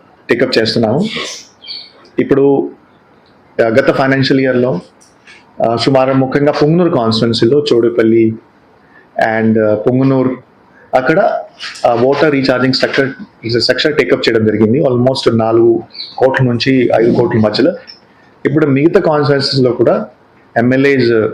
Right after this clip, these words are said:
తో చర్చ చేసి, సజెషన్స్ తీసుకుని,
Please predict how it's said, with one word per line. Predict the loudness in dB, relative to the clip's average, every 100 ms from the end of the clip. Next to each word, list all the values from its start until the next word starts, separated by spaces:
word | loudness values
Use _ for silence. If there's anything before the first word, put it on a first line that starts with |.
| -10 -18 -20 -20 _ _ -4
తో | 0 2 0 0
చర్చ | -2 0 0
చేసి, | 0 2 0 -2 -16 -20 -20 -20 _ -2
సజెషన్స్ | 0 0 -2 0
తీసుకుని, | -2 0 -2 0